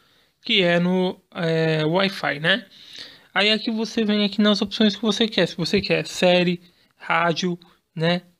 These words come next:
T V. O meu in-, meu interesse aqui é T V. Então eu vou vir aqui em T V. E aí aqui eu vou abrir a lista de canais,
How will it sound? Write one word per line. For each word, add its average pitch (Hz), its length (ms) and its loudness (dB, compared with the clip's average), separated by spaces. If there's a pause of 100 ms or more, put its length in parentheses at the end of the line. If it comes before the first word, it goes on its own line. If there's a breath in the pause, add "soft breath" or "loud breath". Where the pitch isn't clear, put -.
(100)
T 214 160 6
V. 160 220 6
O 160 40 4
meu 247 200 6
in-, 202 240 0
meu 196 160 6
interesse 208 340 2
aqui 196 160 0
é 226 60 2
T 233 180 4
V. 165 300 0
Então 185 220 2
eu 196 60 4
vou 202 140 4
vir 156 160 2
aqui 151 160 0
em 151 100 0
T 214 220 0
V. 233 300 2 (1800 loud breath)
E 214 80 2
aí 226 160 6
aqui 220 180 2
eu 226 40 6
vou 214 140 6
abrir 214 420 4
a 202 120 4
lista 220 280 2
de 196 120 2
canais, 208 600 2